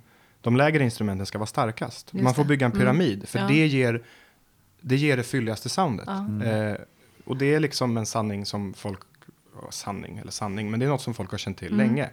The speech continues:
Speaker 2: Mm.
Speaker 1: Det perfekt
Speaker 3: Mm.
Speaker 1: balanserade ackordet i dynamiskt, på ett dynamiskt sätt är mer från botten, mindre från toppen. Men i
Speaker 2: Mm.
Speaker 1: strå-, eller låter en
Speaker 3: Ja.
Speaker 1: bas mer per
Speaker 3: Men
Speaker 1: decibel
Speaker 2: Jag
Speaker 1: än
Speaker 2: vet
Speaker 1: fiol?
Speaker 2: inte.
Speaker 1: Det gör den ju inte,
Speaker 2: Jag vet faktiskt
Speaker 1: tror
Speaker 2: inte.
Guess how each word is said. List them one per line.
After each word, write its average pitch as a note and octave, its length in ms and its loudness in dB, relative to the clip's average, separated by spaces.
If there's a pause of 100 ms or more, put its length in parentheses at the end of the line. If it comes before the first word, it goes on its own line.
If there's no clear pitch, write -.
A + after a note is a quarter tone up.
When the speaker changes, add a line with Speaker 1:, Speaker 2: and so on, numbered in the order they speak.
Speaker 2:
Mm. F#3 240 -6
Speaker 1:
Det A2+ 80 -2
perfekt B2 400 0
Speaker 3:
Mm. B2 40 -2
Speaker 1:
balanserade G#2 520 0
ackordet G#2+ 580 -4 (380)
i A2+ 100 -2
dynamiskt, A2+ 1000 -2 (420)
på A#2 80 -6
ett - 60 -8
dynamiskt C3 420 0
sätt - 300 -12 (380)
är A2 160 -2
mer A#2 320 0
från G#2 160 -4
botten, G2 340 -4
mindre G2+ 240 -4
från B2 160 -4
toppen. - 340 -4 (240)
Men B2 200 0
i - 20 2
Speaker 2:
Mm. - 40 2
Speaker 1:
strå-, D#3 380 0 (280)
eller D3 200 6
låter D#3 380 6
en B2 200 2
Speaker 3:
Ja. A#2 60 2
Speaker 1:
bas G#2+ 280 -2
mer A#2+ 520 -4 (540)
per A#2+ 100 2
Speaker 3:
Men C3 80 0
Speaker 1:
decibel G#2+ 420 -2
Speaker 2:
Jag E3+ 120 0
Speaker 1:
än F#2+ 60 4
Speaker 2:
vet - 100 4
Speaker 1:
fiol? B2 160 2
Speaker 2:
inte. C3+ 120 0
Speaker 1:
Det D3+ 40 2
gör C#3 160 6
den F3 100 4
ju C#3+ 60 0
inte, G2 160 -4
Speaker 2:
Jag F#3 60 -4
vet F#3 140 -6
faktiskt - 180 -16
Speaker 1:
tror G2 120 -4
Speaker 2:
inte. F#2 120 -6